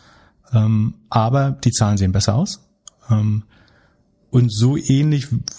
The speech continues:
würde ich jetzt die Strategie von, von Tiger Global, ähm, einordnen.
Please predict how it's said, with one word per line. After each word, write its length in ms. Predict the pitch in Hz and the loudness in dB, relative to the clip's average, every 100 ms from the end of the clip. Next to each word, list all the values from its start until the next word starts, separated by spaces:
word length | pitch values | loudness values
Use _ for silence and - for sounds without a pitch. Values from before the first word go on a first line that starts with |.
| - | -2
würde 220 | 120 120 117 | 0 2 0
ich 180 | 123 | -2
jetzt 300 | 104 98 - | -2 -2 -2
die 120 | 104 101 | -2 0
Strategie 360 | 107 98 101 | -2 0 0
von, 360 | - 95 95 101 | 2 0 0 0
von 160 | 101 | -2
Tiger 240 | 95 98 95 | 0 0 0
Global, 360 | 104 101 101 - _ - | -2 -2 -4 -6 _ 0
ähm, 440 | 107 104 107 117 _ - - - - | 2 2 0 -4 _ -20 -20 -20 -8
einordnen. 640 | 117 113 117 127 143 180 | 0 0 2 2 2 0